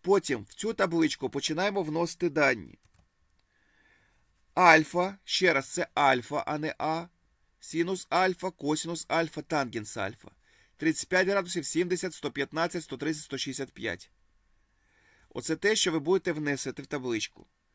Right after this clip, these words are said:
Пос-, після того, як ви внесете все це в табличку, ви виділяєте комірки, які вам потрібні, і у вас є формат комірки.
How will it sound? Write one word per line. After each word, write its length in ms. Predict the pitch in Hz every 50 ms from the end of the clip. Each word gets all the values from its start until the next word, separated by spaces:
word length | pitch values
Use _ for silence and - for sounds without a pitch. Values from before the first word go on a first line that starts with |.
| _ _ _ - _ _ _ _ _ _ _ _ _ _ _
Пос-, 400 | - 185 220 233 - - - -
після 340 | - 214 196 - - 214 202
того, 320 | - - 170 151 143 139
як 220 | 139 156 160 - -
ви 160 | 165 208 214
внесете 380 | 175 165 160 180 170 - - 151
все 200 | 135 - 170 170
це 140 | - 165
в 40 | 147
табличку, 760 | - - 147 127 127 120 117 110 - - - - 147 160 180 _ _ _ _ _ _ _ _
ви 160 | - 117 165 180
виділяєте 580 | 185 175 156 175 175 196 214 220 202 - 185
комірки, 680 | 160 - 175 165 143 135 123 117 107 - - 139 151 170 - _ _ _ -
які 300 | - 139 - 170 185 180
вам 180 | 175 170 151
потрібні, 640 | - 151 143 - - 127 117 107 101 113 131 156 170 - - _ - - _ _ _ _ _ _ _ _ _ _ _ _ _ _ _ _ _ _ _
і 100 | 147 156
у 100 | 160 160
вас 300 | 156 190 214 220 - -
є 180 | 165 185 196 180
формат 760 | - - 180 196 196 190 170 170 170 165 143 - - - _ _ _ _
комірки. 640 | - 139 135 131 127 120 107 101 - - -